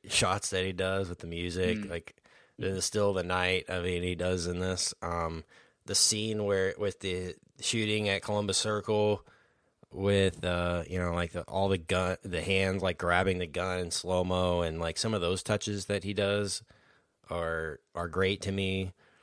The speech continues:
Speaker 1: But he
Speaker 2: Yeah.
Speaker 1: also has such a great sense of humor with his editing, you know, and I feel like the films really come together with, with him in the editing room, and, and that's, I bet that's such an exciting thing to be a part of because,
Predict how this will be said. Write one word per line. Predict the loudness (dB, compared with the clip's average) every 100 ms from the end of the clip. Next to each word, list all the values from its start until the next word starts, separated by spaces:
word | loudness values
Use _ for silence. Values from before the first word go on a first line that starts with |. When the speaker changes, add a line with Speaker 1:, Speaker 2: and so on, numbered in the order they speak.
| _ -2
Speaker 1:
But | 0 2
he | 0 2
Speaker 2:
Yeah. |
Speaker 1:
also | 4 4 6 4
has | 4
such | 2 2 0
a |
great | 0 0 0
sense | -2 -4
of | -6
humor | -4 -2 2 2 0 -8 _
with | -4 -2
his | -2 0
editing, | 0 2 2 0 -2 -6 -10 0
you | 4
know, | 6 6 4
and | 4 4 4 2 -2 -6 -18 -20 _
I | -2
feel | 4
like | 4 4
the |
films | 2 4 4 2
really | 2 2
come | 0 -2
together | 0 0 2 0
with, | -2 -4
with | -6 -6
him | -6 -4
in |
the | -2
editing | -2 0 0
room, | 0 2 0 -2 -10 _ _ _ _ -8
and, | -4 -2 -2 -6 -8 -6
and | -4 -2
that's, | -4 -2
I | -2
bet | 0 0
that's | 0 0
such | 0 0
an | -4
exciting | -2 0 2 0 -2
thing | -2 -2 -4 -8 -12 -20 _ _ _
to | -4
be | 2
a |
part | 2 2 0
of | -2 -4 -8 -12
because, | -8 -4 -2 -2 -2 -6